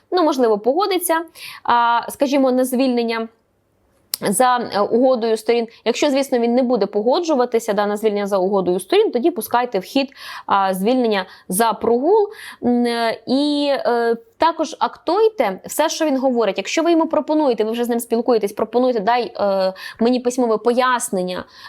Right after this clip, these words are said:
е, чому ти прогуляв». Він каже: «А я не хочу і не буду,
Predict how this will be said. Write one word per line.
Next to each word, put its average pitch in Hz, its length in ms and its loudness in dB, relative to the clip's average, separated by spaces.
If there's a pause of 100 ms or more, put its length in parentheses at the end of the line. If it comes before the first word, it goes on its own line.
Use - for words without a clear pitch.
(100)
е, 196 120 0
чому 254 240 2
ти 226 120 -2
прогуляв». 233 380 2
Він 233 100 0
каже: 233 240 0
«А 220 80 2
я 233 180 0
не 240 120 0
хочу 214 440 0
і 214 140 2
не 214 140 4
буду, 214 640 0